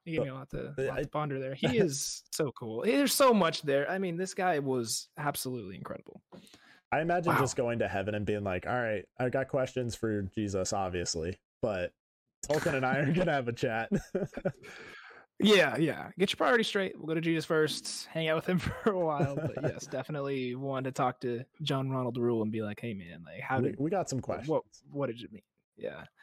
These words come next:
Speaker 2: <laughs>
Speaker 1: Golly. But again, going back to the brilliance of Tolkien, where he wanted it to be applicable to each and every person who read it in the way that they needed to hear it. And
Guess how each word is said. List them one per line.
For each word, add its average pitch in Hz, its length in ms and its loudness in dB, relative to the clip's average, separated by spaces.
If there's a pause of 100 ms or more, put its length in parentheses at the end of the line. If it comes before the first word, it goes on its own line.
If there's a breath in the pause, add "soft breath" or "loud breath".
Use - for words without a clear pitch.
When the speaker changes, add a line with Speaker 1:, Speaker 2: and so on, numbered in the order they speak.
(120)
Speaker 2:
<laughs> - 320 -8
Speaker 1:
Golly. 117 720 -2
But 208 220 4
again, 175 340 2
going 151 320 0
back 147 220 0
to 139 80 -8
the 131 80 -2
brilliance 156 580 0
of 147 80 -6
Tolkien, 127 420 -4
where 117 220 -2
he 135 220 0
wanted 131 360 -4
it - 100 -6
to 117 100 -10
be 110 140 -6
applicable 170 500 -4
to - 200 -10
each 160 200 -4
and 165 80 -6
every 147 160 -4
person 139 320 -2
who 120 160 -2
read 139 240 4
it 151 160 4
in 123 100 -6
the 123 80 -8
way 135 180 -4
that 131 200 -6
they 127 100 -6
needed 113 280 -10
to - 40 -14
hear 107 300 -8
it. - 120 -8
And 117 200 -12